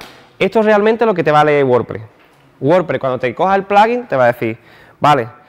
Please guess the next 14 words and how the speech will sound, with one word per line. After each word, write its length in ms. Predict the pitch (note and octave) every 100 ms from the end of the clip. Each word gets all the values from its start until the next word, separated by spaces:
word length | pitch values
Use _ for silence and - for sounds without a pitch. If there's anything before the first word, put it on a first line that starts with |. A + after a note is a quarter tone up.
| _ _
me 200 | B2+ B2+
voy 120 | C#3+
a 120 | E3+
ir 140 | D3 A#2+
al 160 | A2+ A#2+
my 240 | A#2+ A#2
first 300 | A2+ E3 F#3 E3+
block", 400 | D#3+ A3 D4 - _ _ _ _
¿vale? 300 | - E3 G#3
El 40 | D#3
archivo 360 | C#3 D3 E3
P 100 | E3+
H 240 | F3 F3 F3+
P, 260 | A#3 D4+